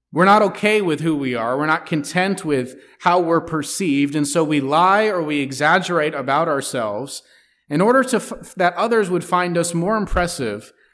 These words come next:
than we really are. And so we lie to make ourselves look better in the eyes of others. Number two, we lie to make others look worse. Uh, here's where we get into the biblical command of not being a false witness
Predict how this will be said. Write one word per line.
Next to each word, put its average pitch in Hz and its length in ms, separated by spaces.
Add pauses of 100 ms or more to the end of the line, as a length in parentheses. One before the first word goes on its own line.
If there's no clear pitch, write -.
(260)
than 143 200
we 139 140
really 120 300
are. 104 380 (640)
And - 120
so 151 100
we 196 140
lie 202 160
to 190 80
make 165 180
ourselves 156 540
look 139 200
better 131 300
in 123 80
the 123 140
eyes 113 200
of 113 120
others. 120 280
Number 120 180
two, 131 500 (640)
we 147 100
lie 151 160
to 160 80
make 151 220
others 165 640 (240)
look 127 200
worse. 160 600 (1040)
Uh, - 60
here's 185 320
where 202 100
we 185 100
get 170 160
into 185 240
the 156 180
biblical 190 580
command 160 580
of 131 220 (260)
not 202 320
being 202 320
a 151 160
false 180 580
witness 143 720